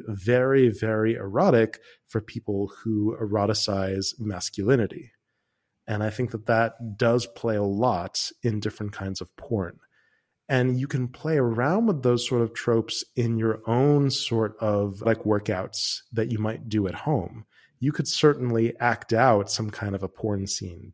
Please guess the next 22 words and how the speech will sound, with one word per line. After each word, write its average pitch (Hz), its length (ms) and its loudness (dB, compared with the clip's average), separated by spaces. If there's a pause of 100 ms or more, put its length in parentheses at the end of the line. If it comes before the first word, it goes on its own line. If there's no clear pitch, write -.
(120)
but 101 240 -6 (800)
it 139 180 4 (100)
is 185 400 4
definitely, 113 1120 2
you 110 80 -4
know, 98 120 -4
there, 120 160 2
there's 123 280 2
a, 104 560 -2 (100)
there's 123 180 2
a 117 60 -2
difference 131 560 0
between 113 600 -2
doing 117 440 4 (360)
a 117 80 0
workout 113 720 4
that 110 100 2
is 104 120 2
focused 123 500 0
on 107 160 0
working 98 340 -2
out 101 420 2